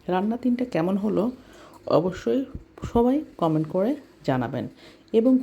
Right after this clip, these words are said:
কোন রান্নাটি বেশি পছন্দ হয়েছে সেটিও কমেন্ট করতে ভুলবেন না। এরপর রান্নাবান্না শেষ করার পরে আমি চলে গেলাম আমার পিছনে একটু গার্ডেনের দিকে। এখন যেহেতু শীত পড়ে গেছে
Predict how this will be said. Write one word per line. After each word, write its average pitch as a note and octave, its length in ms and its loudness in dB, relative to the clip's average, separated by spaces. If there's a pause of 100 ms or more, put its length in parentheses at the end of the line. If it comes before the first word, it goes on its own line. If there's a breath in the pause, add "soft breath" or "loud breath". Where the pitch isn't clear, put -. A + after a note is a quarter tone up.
কোন C4 200 6
রান্নাটি A3+ 420 -2
বেশি D#3+ 340 -2
পছন্দ E3+ 400 -4
হয়েছে F3+ 580 -2 (920)
সেটিও F3 360 -2
কমেন্ট E3 320 0
করতে C#4+ 380 0 (100)
ভুলবেন D#3 340 -4
না। - 200 -6 (680 loud breath)
এরপর B3+ 320 4
রান্নাবান্না A#3+ 520 0
শেষ A3 260 -4
করার G#3+ 220 -4
পরে E3+ 400 -2
আমি D#3+ 180 -4 (120)
চলে E3+ 180 2
গেলাম F#3 240 0
আমার E3+ 260 0
পিছনে F#3+ 360 -2
একটু F3+ 260 -4
গার্ডেনের D3 460 0
দিকে। - 280 -10 (600 loud breath)
এখন A#3 280 2
যেহেতু A#3 300 0
শীত A3+ 260 -2 (180)
পড়ে F3 200 6
গেছে E3+ 400 -4